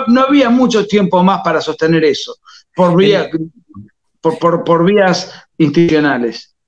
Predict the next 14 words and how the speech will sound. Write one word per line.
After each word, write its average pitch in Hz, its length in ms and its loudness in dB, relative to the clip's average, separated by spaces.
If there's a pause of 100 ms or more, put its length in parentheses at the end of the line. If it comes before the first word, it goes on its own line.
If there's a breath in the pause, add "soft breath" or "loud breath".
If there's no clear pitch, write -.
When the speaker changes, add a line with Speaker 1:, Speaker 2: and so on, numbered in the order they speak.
(120)
Speaker 2:
O 156 100 -4
sea, 147 320 0
vamos 196 400 -4
entonces 185 360 -6
sí 180 220 -6
a 180 80 -2
la 170 500 -4
parte 165 280 -6
final. 113 640 -2 (460 loud breath)
Eh, 139 420 0
Salvador 151 400 2
Allende, 170 960 0
eh, 123 480 0
no 147 920 0